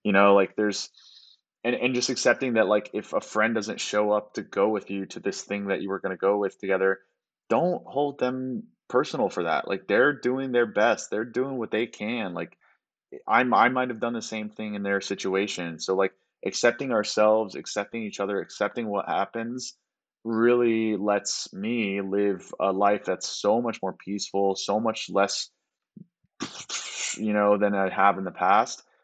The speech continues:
And Burning Man really forces you to accept tough situations and unexpected outcomes and unforeseen consequences. You know, you get stuck in a dust storm. I, I was with a buddy yesterday who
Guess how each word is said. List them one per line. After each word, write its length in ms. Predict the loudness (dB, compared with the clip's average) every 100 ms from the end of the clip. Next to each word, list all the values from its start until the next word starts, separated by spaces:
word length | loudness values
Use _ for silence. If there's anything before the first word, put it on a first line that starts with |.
| _ _
And 400 | -4 -4 -6 -10 _
Burning 240 | -4 -4
Man 180 | -6 -6
really 480 | -6 -2 -2 -2 -4
forces 500 | -8 -8 -8 -8 -6
you 120 | -2
to 80 | -2
accept 420 | 0 2 2 0 _ _ _ -2
tough 340 | -2 -2 -6 -10
situations 920 | -8 -6 -2 -2 -2 -8 -10 -10 -8
and 220 | -6 -4
unexpected 840 | -2 -2 -2 -2 -4 0 -2 -2 -8 _ _
outcomes 640 | 2 2 -2 -4 -4 -6 -8
and 200 | -8 -6
unforeseen 560 | -6 -4 -6 -6 -8 -6
consequences. 880 | -4 -4 -6 -8 -6 -4 -4 -4 -4
You 80 |
know, 80 | -4
you 120 | -2
get 140 | -2 -4
stuck 280 | 0 0 2
in 80 |
a 40 | 0
dust 280 | 2 2 2
storm. 320 | 0 0 -2 _ _ 0 4
I, 120 | 4
I 240 | 4 2
was 180 | 0 -2
with 140 | -6 -4
a 40 |
buddy 240 | -2 -2
yesterday 600 | -2 -4 -4 -4 -2 -4
who 260 | -6 -8 -10